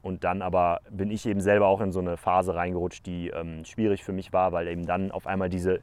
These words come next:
ich sag mal, Grundbedürfnisse meiner Körperlichkeit, also kann ich mich überhaupt bewegen, morgens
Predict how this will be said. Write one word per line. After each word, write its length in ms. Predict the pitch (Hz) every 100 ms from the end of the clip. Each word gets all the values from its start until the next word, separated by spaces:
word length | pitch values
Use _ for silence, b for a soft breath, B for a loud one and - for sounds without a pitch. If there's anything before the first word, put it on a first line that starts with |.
| B B B
ich 80 | -
sag 120 | 107
mal, 120 | 107
Grundbedürfnisse 960 | 98 101 127 147 127 113 117 - 110 120
meiner 340 | 98 95 87
Körperlichkeit, 960 | 82 - 156 160 151 156 - 160 160 175
also 320 | 98 90 85 b b b
kann 180 | - 107
ich 120 | 107
mich 120 | 110
überhaupt 220 | 104 101 90
bewegen, 400 | 90 110 120 113
morgens 340 | 98 101 -